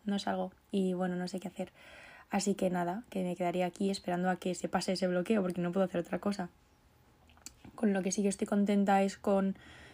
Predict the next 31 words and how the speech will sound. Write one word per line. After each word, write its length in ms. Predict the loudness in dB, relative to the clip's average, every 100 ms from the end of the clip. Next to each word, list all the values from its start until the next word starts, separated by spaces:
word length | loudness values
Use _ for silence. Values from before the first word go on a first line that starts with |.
| -2
mis 140 | 2 2
dos 100 | 2
cuentas 240 | 2 2
de 80 | 0
TikTok, 560 | -2 0 4 6 4
esas 220 | 2 -4 -4
cosas, 340 | 0 0 0
eh, 80 | -2
con 140 | -2
eso 140 | -2 -2
estoy 260 | -4 -2
bien. 320 | -2 -4 -6 -12 -18 -20 -20 -20 -20 -20 -14 2
Em, 640 | 4 6 6 4 2 -2 -8 -20 -20 _ -20 -20 -4
estoy 220 | -2 2
deseando 500 | 2 4 4 2 2
que, 500 | 0 2 4 4 2
em, 520 | 0 0 -2 -2 -4 -6 -12 -20 -2
bueno, 260 | 4 4 4 2
iba 140 | 2
a 20 |
decir 180 | 4 2
que 80 | 2
acabe 220 | 4 4
exámenes, 380 | 4 2 2 2
me 80 | 2
queda 160 | 2
un 80 | 2
mes. 280 | 0 -2 -10 -20 -20 -20 -20 -12 0
Hasta 280 | 2 4
dentro 300 | 4 6 6
de 320 | 6 6 4